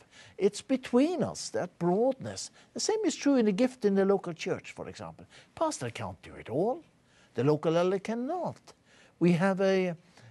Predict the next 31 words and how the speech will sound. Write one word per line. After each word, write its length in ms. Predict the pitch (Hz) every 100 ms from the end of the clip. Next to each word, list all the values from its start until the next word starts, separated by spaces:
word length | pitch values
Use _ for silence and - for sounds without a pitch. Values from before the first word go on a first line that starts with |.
| _ -
there 120 | 180
is 140 | 185
a 80 | 196
band 480 | 160 190 233 233 190
of, 220 | 160 147 -
of, 220 | 156 151
of 120 | 160 160
leadership 460 | 196 175 143 151
spread 460 | - - 190 196 156 -
broadly 580 | 143 165 214 262 156
and 180 | 120 117
widely. 560 | 127 196 262 262 101 90 - - _
Let 220 | 120 -
them 200 | 208 247
all 320 | 247 302 311 254
play 340 | - 156 214 247
their 240 | 180 214
various 600 | 214 202 220 233 240 -
roles. 400 | 233 349 285 139 - - _
Give 240 | 170 180
them 180 | 254 269
space 460 | - - 196 226 -
and 200 | 208 208
time 360 | 175 190 214
and 160 | 196 185
confidence 460 | 190 190 202 202
and 140 | 196 196
trust 280 | 214 208 -
to 80 |
do 300 | 202 156 113
it. 280 | 123 - -